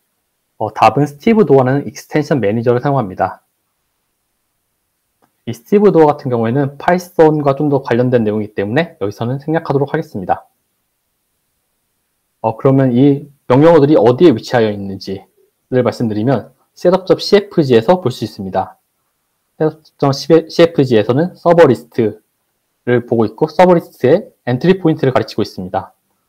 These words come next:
보시면 리스트 서버라는 클래스를 지금 가르치고 있습니다. 아, 그래서 서버 리스트라면 이 리스트 서버라는 클래스를 가져온다라고 이해하시면 될 것 같습니다. 그래서 클래스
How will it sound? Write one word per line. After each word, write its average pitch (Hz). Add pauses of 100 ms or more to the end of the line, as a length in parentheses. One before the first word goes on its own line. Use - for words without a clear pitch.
(440)
보시면 165
리스트 151
서버라는 165
클래스를 202
지금 135 (140)
가르치고 120
있습니다. 92 (360)
아, -
그래서 104
서버 165
리스트라면 123
이 107
리스트 117
서버라는 131 (240)
클래스를 175
가져온다라고 110
이해하시면 117
될 107
것 107
같습니다. - (3500)
그래서 147
클래스 -